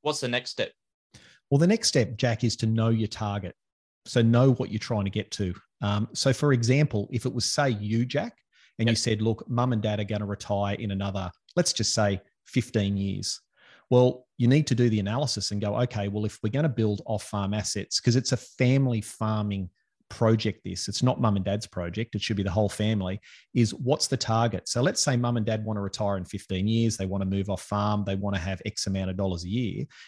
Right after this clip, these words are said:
Speaker 2: You need to work out, well, what's the number we need then? And if it's a half a million dollars, a million dollars, two million dollars, five million dollars, whatever that number is, you need to know that now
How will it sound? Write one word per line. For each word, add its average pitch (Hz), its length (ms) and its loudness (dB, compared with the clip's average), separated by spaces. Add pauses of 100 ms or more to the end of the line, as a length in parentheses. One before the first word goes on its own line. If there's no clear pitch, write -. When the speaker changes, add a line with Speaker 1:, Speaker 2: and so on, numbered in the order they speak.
Speaker 2:
You 143 80 4
need 151 100 4
to 135 60 2
work 123 260 4
out, 110 180 2
well, 110 340 -2
what's 123 360 -4
the 123 100 0
number 110 340 2
we 101 200 -2
need 101 400 -4
then? 90 280 -4
And 90 80 -4
if 101 140 -4
it's - 140 -6
a 85 120 -6 (300)
half 101 260 0
a 110 40 2
million 101 240 2
dollars, 98 340 -2
a 87 40 -8
million 101 300 -2
dollars, 98 340 -2
two - 180 -4
million 101 260 -2
dollars, 98 260 -2
five 131 300 4
million 104 200 2
dollars, 87 320 -8
whatever 131 340 2
that 135 180 4
number 104 300 0
is, 104 240 -4
you 113 240 4
need 107 300 4
to - 100 -8
know 98 240 0
that 95 240 -6
now 90 380 -6